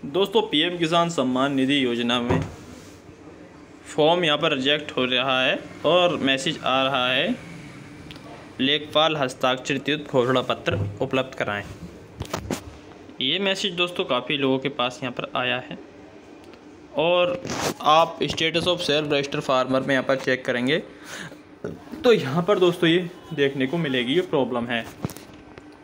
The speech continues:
आपके सामने है, form reject हुआ है यहाँ पर दोस्तों। रीज़न भी आपको दोस्तों देखने को मिलेगा, "लेखपाल हस्ताक्षरित घोषणा पत्र उपलब्ध कराएं।"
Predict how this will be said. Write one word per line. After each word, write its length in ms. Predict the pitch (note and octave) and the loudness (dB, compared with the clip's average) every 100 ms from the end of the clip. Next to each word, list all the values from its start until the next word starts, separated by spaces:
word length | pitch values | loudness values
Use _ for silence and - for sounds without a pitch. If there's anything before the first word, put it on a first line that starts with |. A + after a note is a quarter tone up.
| - - | -20 -8
आपके 240 | C3+ C3+ C3+ | -8 -6 -2
सामने 360 | C3+ C3+ C#3 | 0 2 2
है, 160 | D3+ A#3+ - - - - - - - - - - | 0 -2 -8 -16 -20 -20 -20 -20 -20 -20 -20 -10
form 300 | - D3 D#3+ | 0 0 2
reject 360 | D3 D3+ D3+ | 0 0 -2
हुआ 180 | C#3+ C3+ | 2 4
है 60 | C#3+ | 4
यहाँ 120 | C#3+ | 2
पर 140 | C#3+ D3 | -2 0
दोस्तों। 340 | C#3 C#3+ - - - - - - - - - - - - | -2 -2 -6 -6 -14 -20 -20 -20 -20 -20 -20 -20 -18 -10
रीज़न 360 | D3+ C#3+ D3 E3 | 0 2 2 2
भी 80 | E3 | 2
आपको 260 | E3 - | 0 0
दोस्तों 280 | D#3+ D#3 E3+ | 2 2 2
देखने 200 | D3+ C#3+ | 0 0
को 60 | D#3 | 0
मिलेगा, 240 | D3 D3+ | 2 2
"लेखपाल 460 | F3+ C#3 C#3 D3+ D#3+ | 4 2 2 2 2
हस्ताक्षरित 720 | C#3 - C3+ C3 C3+ C3+ - | 2 0 0 2 2 0 0
घोषणा 320 | C#3+ C3 D3 C#3+ | -2 0 0 0
पत्र 320 | C3+ - C4 - - | 0 -2 -4 -6 -10
उपलब्ध 320 | C#3 C3+ C3 - | -6 -4 -4 -2
कराएं।" 260 | B2 A2+ | -2 -2